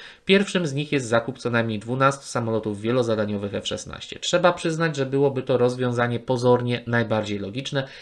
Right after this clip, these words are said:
jeśli weźmiemy pod uwagę, że obecnie w Tajlandii wykorzystywane są samoloty tego typu. Drugie rozwiązanie, zaproponowane przez władze Tajlandii, obejmuje zakup dwunastu szwedzkich samolotów jas trzydzieści dziewięć Gripen,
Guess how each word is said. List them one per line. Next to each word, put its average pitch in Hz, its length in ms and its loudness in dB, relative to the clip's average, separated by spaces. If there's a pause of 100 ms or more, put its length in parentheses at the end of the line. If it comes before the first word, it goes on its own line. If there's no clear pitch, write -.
(200)
jeśli 147 340 -2
weźmiemy 120 420 0
pod 123 180 0
uwagę, 113 340 2
że 117 100 2
obecnie 107 380 -2
w - 60 -16
Tajlandii 127 520 2
wykorzystywane 113 800 -2
są 101 200 -4
samoloty 107 520 0
tego 101 240 -2
typu. - 260 -12 (240)
Drugie 143 320 2
rozwiązanie, 131 640 2 (400)
zaproponowane 123 800 2
przez 117 220 -6
władze 123 300 2
Tajlandii, 113 560 0
obejmuje 135 540 4
zakup 117 480 -2
dwunastu 139 580 2
szwedzkich 120 460 -2
samolotów 110 520 0
jas 117 280 4
trzydzieści 104 520 -4
dziewięć 101 360 -6
Gripen, 143 400 2